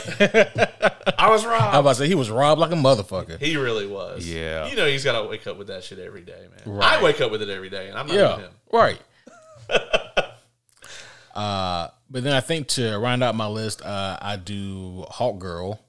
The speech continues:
Speaker 1: Okay.
Speaker 2: Um, and, uh, I'll do Jon Stewart. So very rem-, uh, reminiscent of the Justice League cartoon.
Speaker 1: Yeah.
Speaker 2: Actually, yeah.
Speaker 1: Yeah.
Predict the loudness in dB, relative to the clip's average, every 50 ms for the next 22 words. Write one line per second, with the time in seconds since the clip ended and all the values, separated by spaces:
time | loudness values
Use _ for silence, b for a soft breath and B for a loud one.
0 | _ _ _ _ _ -16 -12 -10 -8 -10 -10 -10 -14 _ _ _ _ _ _ _
1 | _ _ -14 -10 -8 -6 -6 -6 -8 -8 -10 -12 -14 -16 -18 -20 _ _ _ _
2 | _ _ _ _ -20 -20 -20 -20 _ _ _ _ _ _ _ _ _ _ -12 -10
3 | -8 -6 -6 -6 -6 -6 -6 -6 -6 -6 -6 -4 -6 -6 -8 -8 -10 -10 -10 -8
4 | -6 -4 -4 -4 -4 -4 -6 -6 -6 -6 -6 -6 -6 -6 -4 -4 -2 -4 -4 -4
5 | -2 0 0 2 2 0 0 0 -2 -4 -6 -6 -6 -6 -6 -6 -8 -12 _ _
6 | _ _ -10 -6 -4 -4 -2 -2 -2 -2 -2 -4 -4 -4 -4 -4 -2 -2 -4 -4
7 | -6 -8 -10 -8 -8 -8 -8 -6 -6 -6 -4 -6 -6 -6 -6 -6 -6 -6 -6 -8
8 | -10 -10 -8 -6 -6 -6 -6 -8 -10 -10 -10 -12 -14 -16 _ _ _ _ _ _
9 | _ -14 -10 -10 -8 -8 -8 -10 -10 -10 -12 -14 -14 -16 -16 -18 _ _ _ -16
10 | -12 -12 -12 -14 _ _ _ _ _ _ _ -18 -18 -18